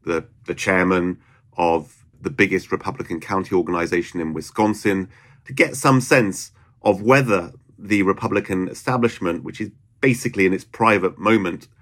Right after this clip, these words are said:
deeply opposed to Donald Trump, feels that it can get its party back. And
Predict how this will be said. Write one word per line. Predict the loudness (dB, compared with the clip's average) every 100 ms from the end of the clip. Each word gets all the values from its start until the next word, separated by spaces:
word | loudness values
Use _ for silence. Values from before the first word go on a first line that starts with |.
| _ _ _ _ 0
deeply | 0 2 0
opposed | 4 4 4 0
to |
Donald | 0 2 0 -6 _ -6
Trump, | 0 0 0 -14 _ _ _ _
feels | 4 6 6 4 0 -2
that | -2 -2 -4 -14 -8
it | -6
can | -2
get | 0 0
its | -2
party | -2 -2 -2 -4
back. | -4 -6 -14 _ _ _ _ -16 0
And | 4 4 2